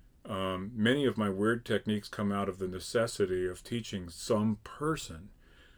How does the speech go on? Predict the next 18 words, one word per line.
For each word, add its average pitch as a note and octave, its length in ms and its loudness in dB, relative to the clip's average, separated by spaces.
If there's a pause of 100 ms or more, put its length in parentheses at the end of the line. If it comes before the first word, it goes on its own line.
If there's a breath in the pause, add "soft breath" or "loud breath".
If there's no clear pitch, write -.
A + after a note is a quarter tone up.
So - 200 4
when A2 120 6
they A2 120 6
say, - 180 2 (220 loud breath)
"Oh, D3 260 10
are G#2+ 120 8
you A#2+ 120 8
a A2 60 10
mad A2 320 6
scientist? A#2+ 600 4
Do A2+ 80 4
you, G#2 100 8 (180)
will A2+ 80 2
you G#2+ 140 10
sit A#2+ 180 6
home?" A#2+ 260 2
I A2 60 0
said, A2 160 0